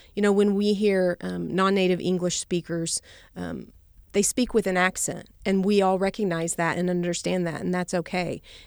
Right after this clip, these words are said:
And yet we, we don't really al-, make those allowances in writing a lot of times, and yet it's still part of their process of coming to understand a language. And so, you know, there's a new movement, fairly new, the past twenty years, on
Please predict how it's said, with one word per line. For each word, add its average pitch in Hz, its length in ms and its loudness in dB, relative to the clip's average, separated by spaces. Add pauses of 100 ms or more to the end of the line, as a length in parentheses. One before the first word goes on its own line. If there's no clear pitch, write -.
And 185 200 2
yet 190 200 2
we, 180 380 0
we 190 120 0
don't 208 380 0
really 196 320 0
al-, 170 180 -4
make 190 260 -4
those 185 200 -2
allowances 170 640 -2
in 170 100 -4
writing 175 420 -2
a 139 60 -6
lot 160 220 -4
of - 80 -12
times, - 440 -10 (320)
and 196 200 2
yet 190 160 2
it's - 160 -2
still 208 320 0
part 214 360 0
of 170 140 -2
their 175 140 0
process 190 580 -2
of 170 160 -6
coming 185 360 -2
to 165 280 -4
understand 175 580 -2
a 160 60 -4
language. 165 580 -6 (320)
And 185 160 0
so, 175 480 0
you 185 120 -4
know, 175 260 -4 (100)
there's 180 320 -2
a 175 60 0
new 180 220 2
movement, 175 500 -2 (400)
fairly 190 340 4
new, 175 420 -2
the - 60 -18
past 180 240 -2
twenty 180 300 -2
years, 170 320 -2
on 165 300 -8